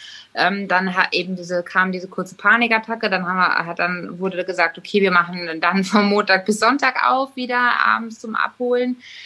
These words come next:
Dann waren natürlich die Zeiten, wann legst du fest, wann was abgeholt wird, machst du's nur abends, machst du's mittags?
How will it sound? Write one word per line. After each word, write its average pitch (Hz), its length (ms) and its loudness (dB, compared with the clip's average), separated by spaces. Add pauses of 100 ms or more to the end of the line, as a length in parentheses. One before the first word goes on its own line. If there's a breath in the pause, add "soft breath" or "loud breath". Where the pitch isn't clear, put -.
(120)
Dann 190 140 -2
waren 185 140 6
natürlich 190 200 -2
die 196 120 -14
Zeiten, 196 460 -2
wann 202 200 4
legst 202 320 -2
du 202 60 -8
fest, 240 400 -6
wann 214 240 2
was 220 160 0
abgeholt 220 460 0
wird, 208 180 -2
machst 180 220 0
du's 190 120 -8
nur 247 240 4
abends, 196 320 4
machst 190 220 -4
du's 208 120 -12
mittags? 240 680 -2